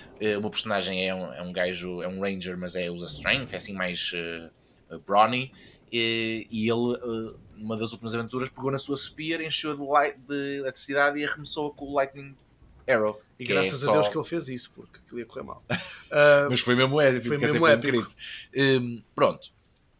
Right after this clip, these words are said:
Speaker 1: O que é que eu sugeriria aqui? Um paladino novo.
Speaker 2: Um paladino. Pois não,
Speaker 1: Porque
Speaker 2: um
Speaker 1: esse
Speaker 2: paladino.
Speaker 1: clérigo que nós te
Speaker 2: Uhum.
Speaker 1: descrevemos soa bastante a um paladino que seria um paladino bem fixe.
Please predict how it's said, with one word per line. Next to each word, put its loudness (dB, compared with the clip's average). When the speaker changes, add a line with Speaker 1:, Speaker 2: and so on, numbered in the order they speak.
Speaker 1:
O -16
que 2
é 4
que 0
eu -2
sugeriria -2
aqui? -14
Um -4
paladino -6
novo. -10
Speaker 2:
Um -12
paladino. -6
Pois -4
não, 2
Speaker 1:
Porque 0
Speaker 2:
um -4
Speaker 1:
esse 4
Speaker 2:
paladino. -4
Speaker 1:
clérigo 0
que -8
nós -4
te -8
Speaker 2:
Uhum. -6
Speaker 1:
descrevemos -4
soa 0
bastante 0
a -10
um -6
paladino 2
que -10
seria 0
um -4
paladino 2
bem 0
fixe. -4